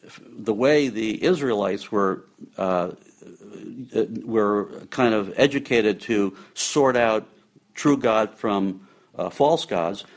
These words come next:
was, in fact, is this, is this God a moral and just God? Now, um, so I have this story where, um, Campbell is being subjected, and ultimately he gets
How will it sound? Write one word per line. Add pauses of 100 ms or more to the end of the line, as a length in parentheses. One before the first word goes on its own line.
(140)
was,
in
fact, (200)
is
this, (200)
is
this
God
a
moral
and
just
God? (760)
Now, (320)
um, (560)
so
I
have
this
story
where, (120)
um,
Campbell
is
being
subjected,
and
ultimately
he
gets